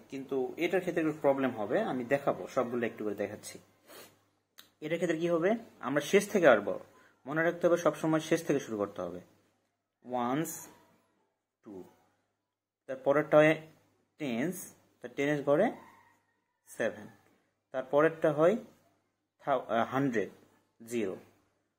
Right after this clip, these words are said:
তারপরেরটা হয় থাউজেন্ড, ফোর। তেমনই করে এখানে ওয়ানের ঘরে থাকবে এইট, টেনের ঘরে জিরো, হান্ড্রেডের ঘরেও জিরো, কারণ এখানে টেনের ঘরে জিরো, এটা হান্ড্রেডের ঘর জিরো, আর থাউজেন্ডের ঘরে থ্রি।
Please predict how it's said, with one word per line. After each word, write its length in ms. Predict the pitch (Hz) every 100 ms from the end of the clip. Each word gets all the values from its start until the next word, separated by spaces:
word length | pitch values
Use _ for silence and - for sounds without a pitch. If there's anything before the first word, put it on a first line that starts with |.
| _
তারপরেরটা 440 | - 131 147 143 180
হয় 100 | 175
থাউজেন্ড, 520 | - 117 104 - 80 - - _ _ -
ফোর। 160 | 98 - _ _ _ _
তেমনই 300 | 135 156 196
করে 320 | 190 120 143
এখানে 320 | 147 151 151 226 - _ _ _ _ _ _ -
ওয়ানের 300 | 127 151 139
ঘরে 360 | 135 120 113 117 - _ _ _ _
থাকবে 300 | - 107 107
এইট, 640 | 107 101 139 190 214 - - - _
টেনের 300 | 139 139 135
ঘরে 240 | 113 107
জিরো, 420 | 101 117 143 175 233
হান্ড্রেডের 520 | 233 123 131 139 135
ঘরেও 240 | 123 127
জিরো, 240 | 104 101 135
কারণ 280 | - 127
এখানে 400 | 135 127 131 131 127 -
টেনের 240 | - 143 135
ঘরে 180 | 127 120
জিরো, 440 | 120 123 120 120 - _ _
এটা 220 | 117 123
হান্ড্রেডের 360 | 120 123 120 120
ঘর 180 | 113 107
জিরো, 320 | 110 110 113 117 -
আর 120 | 117 -
থাউজেন্ডের 460 | 117 110 120 123
ঘরে 220 | 117 127 196 - - _ _ _ _ _ _ _
থ্রি। 220 | -